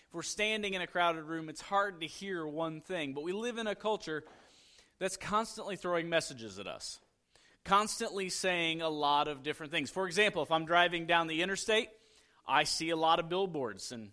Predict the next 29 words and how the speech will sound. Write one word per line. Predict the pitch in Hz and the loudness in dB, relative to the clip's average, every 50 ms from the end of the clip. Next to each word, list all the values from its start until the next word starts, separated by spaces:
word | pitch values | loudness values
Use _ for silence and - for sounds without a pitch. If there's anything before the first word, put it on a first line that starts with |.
| _ _ _ | _ _ _
one, | 117 117 135 151 165 175 170 | -8 -4 -2 -2 -2 -2 -4
this | 170 180 175 - | -6 -6 -6 -4
one | 190 175 175 | -6 -4 0
lets | 170 170 160 - | 0 -2 -2 -2
me | 175 165 | -6 -4
know | 165 170 175 | -2 0 0
that | 180 160 | 0 -2
if | 147 165 | 0 0
I | 165 170 | 0 2
get | 170 170 | 0 -4
in | 139 | -6
a | 151 | -6
car | - - 170 170 170 | -2 0 2 4 4
accident | 170 156 - - 160 165 165 156 | 2 0 -2 -6 -8 -8 -8 -8
today, | - 165 156 156 160 160 165 | -8 -4 -2 0 0 0 -2
there's | 156 156 156 147 | -4 -6 -8 -8
this | 151 160 156 - - | -8 -10 -10 -8 -6
lawyer | 165 170 170 170 175 170 | -2 -2 -2 -2 -2 -6
that's | 151 151 139 - | -8 -10 -6 0
got | 170 160 143 | 2 2 2
me | 156 156 | 0 -6
covered. | 147 - 180 160 135 127 120 | -4 -2 -2 -2 -2 -4 -6
I | 120 | -6
just | 127 - | -6 -4
have | - 143 131 | -6 -6 -6
to | - | -6
call | - - 147 147 147 | -6 -4 -2 0 0
his | 135 123 156 | -2 -2 -4
number. | 151 151 139 107 98 92 | -4 -4 -4 -6 -10 -12